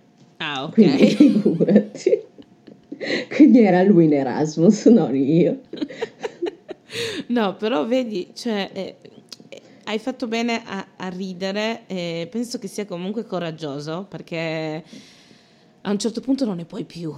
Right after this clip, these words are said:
Speaker 1: eh, non hai più neanche l'energia di rispondere, di spiegare, di giustificare, di dire, "Ma,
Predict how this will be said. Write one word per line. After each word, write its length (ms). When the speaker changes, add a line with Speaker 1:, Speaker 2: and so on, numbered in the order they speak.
Speaker 1:
eh, 1120
non 540
hai 160
più 240
neanche 320
l'energia 840
di 320
rispondere, 920
di 160
spiegare, 760
di 140
giustificare, 960
di 160
dire, 280
"Ma, 120